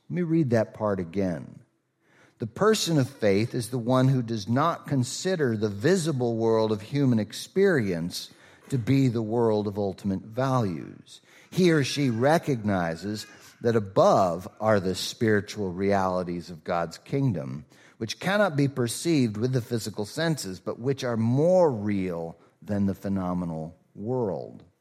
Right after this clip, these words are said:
There is an existential component to faith. What I mean, there is a, an aspect of faith that affects us now, okay? Uh,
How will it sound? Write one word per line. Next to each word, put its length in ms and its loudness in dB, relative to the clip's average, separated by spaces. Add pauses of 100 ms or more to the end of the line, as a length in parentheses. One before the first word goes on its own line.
(960)
There 300 6
is 720 6 (120)
an 120 4
existential 800 0
component 640 0
to 100 -6
faith. 400 2
What 100 -4
I 40 -2
mean, 220 2
there 140 2
is 200 4
a, 100 2 (220)
an 80 -2
aspect 440 2
of 100 0
faith 340 4
that 200 0 (120)
affects 480 0
us 180 -4
now, 400 2 (200)
okay? 540 -2 (960)
Uh, 300 -6